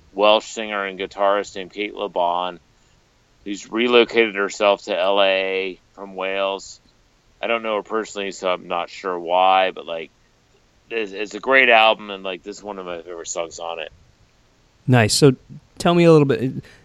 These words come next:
Speaker 2: She's one that I've heard of. I've heard the name.
Speaker 1: Right.
Speaker 2: Never
Speaker 1: Well,
Speaker 2: heard
Speaker 1: she's like, she does have the thing with, like, um,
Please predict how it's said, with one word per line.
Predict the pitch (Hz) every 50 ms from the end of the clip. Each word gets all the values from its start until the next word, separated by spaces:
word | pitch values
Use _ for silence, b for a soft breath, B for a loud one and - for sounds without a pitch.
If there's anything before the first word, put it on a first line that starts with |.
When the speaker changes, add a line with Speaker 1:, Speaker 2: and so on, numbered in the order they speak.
| b -
Speaker 2:
She's | - - - 185 196 202 175
one | 170 165 160 151 147 143 135
that | 123 120
I've | 120 120 110 -
heard | - 127 117 117 107
of. | - - 110 107 113 131 147 - - - -
I've | 135 113 -
heard | 135 123 120 120
the | 123
name. | 120 107 92 92 95 95 107 - _ _ _ _ _ _ _ _ _ _ _ _ _ _ _ -
Speaker 1:
Right. | 110 117 120 120 110 92 - -
Speaker 2:
Never | 143 127 123 127 127 127 147 156
Speaker 1:
Well, | 143 165
Speaker 2:
heard | 165 156 151
Speaker 1:
she's | 151 143 - -
like, | 175 165 156 147 -
she | - 135 120 - - 151 156
does | 139 123 143 147 147 139 -
have | 139 135 123
the | 131 120
thing | - 127 127 127 127 123
with, | 120 117 104 104
like, | 113 110 107 104 - -
um, | 107 101 98 95 90 85 82 78